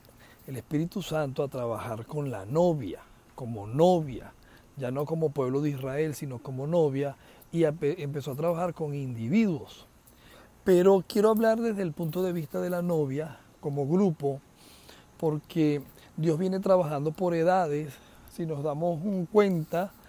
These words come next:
este, pues trabajó en la primera edad, en, en la edad de Éfeso,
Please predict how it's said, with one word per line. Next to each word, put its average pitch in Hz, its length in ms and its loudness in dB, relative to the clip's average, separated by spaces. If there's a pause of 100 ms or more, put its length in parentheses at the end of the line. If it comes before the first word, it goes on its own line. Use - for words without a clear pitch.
(320)
este, 147 760 -2
pues 139 200 -4
trabajó 139 380 0
en 135 80 -2
la 156 80 2
primera 147 400 0
edad, 151 400 4 (220)
en, 135 300 -10 (240)
en 135 100 -10
la 135 60 -6
edad 123 200 -4
de 156 180 4
Éfeso, 170 460 0